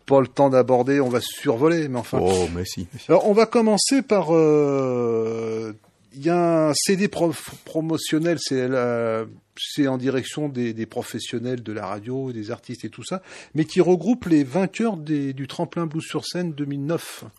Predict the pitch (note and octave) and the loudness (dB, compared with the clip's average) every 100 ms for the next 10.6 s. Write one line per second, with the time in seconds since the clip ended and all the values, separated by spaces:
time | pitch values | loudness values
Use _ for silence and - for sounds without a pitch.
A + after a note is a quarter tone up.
0 | _ - D3+ B2 - G2+ F#2 - - B2+ | _ 4 4 4 2 2 2 0 0 2
1 | A2+ A2+ B2 B2 G#2 F2 F2+ F2+ F2+ G#2 | 2 4 6 6 4 2 -2 -4 -2 -2
2 | - G#2 - A#2 F#2+ E2+ E2+ F2+ - _ | -2 0 2 2 2 -2 -6 -10 -16 _
3 | _ - - - - - F#2+ F#2+ F#2 G2 | _ -20 -20 -20 -20 -8 -2 0 2 2
4 | F#2+ F#2 E2+ - G2 C3 E3 F3+ - _ | 2 0 -4 -2 0 4 4 2 -6 _
5 | _ - - - A2+ A2 G#2 F#2+ F#2+ - | _ -20 -20 -2 2 4 4 2 0 0
6 | F#2 - F#2 E2+ F#2 G#2 E3+ G3 E3 - | -2 0 -2 0 2 2 2 2 -2 -10
7 | _ _ _ - F#2 - A#2 B2+ C3+ G#2 | _ _ _ -8 -8 -4 -2 0 4 4
8 | F#2 F#2 F#2+ F#2 F#2+ E2 F#2+ G#2+ A#2 A2+ | 6 4 2 2 0 0 2 4 6 4
9 | F#2 F2+ F#2 F2+ F2+ G#2 A2+ G#2+ - F2+ | 2 0 0 0 -2 0 -2 -4 -8 -6
10 | F2+ F2 F2+ F2+ B2+ | -6 -6 -6 -2 -2